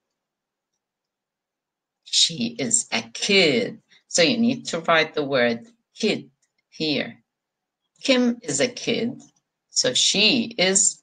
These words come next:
a kid. Now sentence number two. She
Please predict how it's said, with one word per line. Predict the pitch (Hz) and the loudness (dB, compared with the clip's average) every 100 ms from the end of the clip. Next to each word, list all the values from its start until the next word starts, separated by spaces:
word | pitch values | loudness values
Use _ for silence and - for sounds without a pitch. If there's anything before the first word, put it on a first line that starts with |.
| - | -8
a | 185 190 _ _ - | -8 -8 _ _ -4
kid. | - 226 202 - _ _ _ _ _ _ _ _ _ _ _ - | 0 0 -4 -12 _ _ _ _ _ _ _ _ _ _ _ -6
Now | 123 113 | -4 -2
sentence | - 123 113 - 135 - | -2 -2 -4 -4 -8 -2
number | 190 208 233 | -2 0 0
two. | 233 240 196 - - _ _ _ _ _ _ _ _ _ | 2 2 2 -2 -14 _ _ _ _ _ _ _ _ _
She | - - - 240 226 - - | 2 2 4 4 2 0 -6